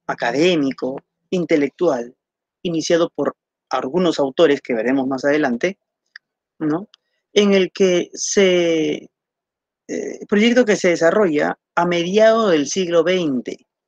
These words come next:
y que tiene por objeto de estudio a la filosofía en Latinoamérica. Por lo tanto,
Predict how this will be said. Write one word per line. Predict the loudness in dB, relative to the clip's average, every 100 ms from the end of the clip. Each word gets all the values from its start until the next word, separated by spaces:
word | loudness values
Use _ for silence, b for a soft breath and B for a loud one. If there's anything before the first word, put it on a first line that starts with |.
| _ -20 _ _ _
y | -4 0
que | 0
tiene | 2 0 0
por | 0 -2 -2
objeto | -4 -4 2 2 2 -2
de | -2
estudio | -4 -6 -6 -2 0 0 -2 -2 -4 -8 _ _
a | -2
la | 0
filosofía | -2 -4 -4 -4 2 4 4
en | 2 2 2 0 -2
Latinoamérica. | -2 -2 0 0 -2 -4 -10 -16 -18 _ _ _ _ _ _ _ _ _ _ -12 B B 2
Por | 4 4
lo | 4
tanto, | 2 0 -2 -4